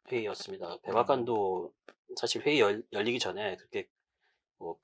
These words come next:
Speaker 1: 큰 기대는 하지 못한다, 이렇게 그 시인을 했거든요.
Speaker 2: 음.
Speaker 1: 근데 제가 보기에는 이 행-, 이 행사가 지금 현재 세계적인 문제가 되고 있는 반도체 부족 해소는 별로 못했고요.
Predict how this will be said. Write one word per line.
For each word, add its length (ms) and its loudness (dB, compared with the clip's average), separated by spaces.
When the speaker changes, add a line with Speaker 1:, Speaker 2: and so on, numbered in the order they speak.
Speaker 1:
큰 380 -4
기대는 380 2
하지 160 -6
못한다, 340 0
이렇게 520 0
그 260 -6
시인을 340 6
했거든요. 480 -2
Speaker 2:
음. 440 -18
Speaker 1:
근데 200 0
제가 200 12
보기에는 400 12
이 240 8
행-, 280 8
이 180 2
행사가 680 12
지금 320 10
현재 200 10
세계적인 440 12
문제가 320 12
되고 240 12
있는 180 4
반도체 800 4
부족 340 -6
해소는 580 2
별로 240 6
못했고요. 720 0